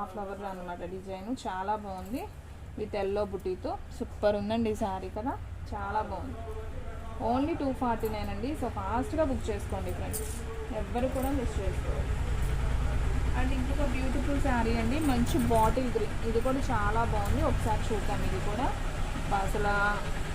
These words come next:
ఇది డిజిటల్ ప్రింట్ అండి. ఇదైతే మాత్రం డిజిటల్ ప్రింట్ శారీ.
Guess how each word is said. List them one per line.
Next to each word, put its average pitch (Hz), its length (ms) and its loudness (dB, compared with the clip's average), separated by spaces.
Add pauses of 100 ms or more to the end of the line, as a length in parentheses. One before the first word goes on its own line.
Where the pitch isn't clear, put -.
(500)
ఇది 233 140 2 (120)
డిజిటల్ 233 460 2
ప్రింట్ 254 300 4
అండి. 208 220 0
ఇదైతే 202 260 0 (100)
మాత్రం 214 300 0 (200)
డిజిటల్ 285 440 2
ప్రింట్ 220 220 0 (520)
శారీ. 214 280 4